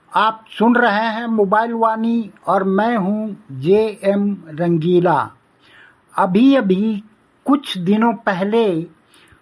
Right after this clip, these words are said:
लोकसभा का विशेष सत्र बुला करके महिला आरक्षण विधेयक को सर्वसम्मति से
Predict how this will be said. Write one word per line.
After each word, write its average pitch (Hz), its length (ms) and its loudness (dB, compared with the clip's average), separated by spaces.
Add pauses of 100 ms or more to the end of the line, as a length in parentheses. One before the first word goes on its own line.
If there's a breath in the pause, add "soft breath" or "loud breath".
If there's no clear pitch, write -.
लोकसभा 214 600 0
का 226 180 -2
विशेष 196 460 0
सत्र 240 460 -4
बुला 208 320 2
करके 180 580 -4 (580 soft breath)
महिला 175 380 0
आरक्षण 220 600 -2
विधेयक 196 520 0
को 214 240 0
सर्वसम्मति 202 840 -2
से 196 180 -2